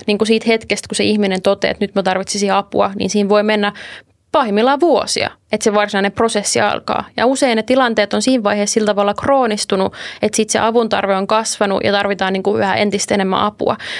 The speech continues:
Mutta jos me pystyttäisiin niinku vaikuttaa siihen ihmiseen siinä vaiheessa, kun hänellä herää ensi kertaa se tunne, että nyt mä tarvitsisin apua, jos me siinä tilanteessa pystyttäisiin kohdentamaan esimerkiksi niinku vaikka viiden vai kymmenen kerran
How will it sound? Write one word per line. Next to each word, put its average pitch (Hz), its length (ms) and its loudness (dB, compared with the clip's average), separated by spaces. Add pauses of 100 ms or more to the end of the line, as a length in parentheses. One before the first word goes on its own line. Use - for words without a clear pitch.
(100)
Mutta 285 340 0
jos 220 140 -2
me 220 60 -2
pystyttäisiin 214 580 -2
niinku 208 200 -2
vaikuttaa 240 500 0
siihen 208 260 0
ihmiseen 208 360 2
siinä 302 280 2
vaiheessa, 208 380 0
kun 202 100 -8
hänellä 202 240 0
herää 247 380 2
ensi 196 200 -4
kertaa 190 360 -2
se 190 100 -8
tunne, 202 280 0
että - 140 -6
nyt 196 120 -6
mä 196 80 -4
tarvitsisin 196 500 -2
apua, 240 420 0 (280)
jos 208 120 -2
me 208 80 0
siinä 285 240 2
tilanteessa 208 500 0
pystyttäisiin 202 400 -4
kohdentamaan 202 580 0
esimerkiksi 254 580 0
niinku 226 380 2 (640)
vaikka 269 320 0
viiden 240 360 2
vai 226 140 0
kymmenen 202 500 2
kerran 202 500 0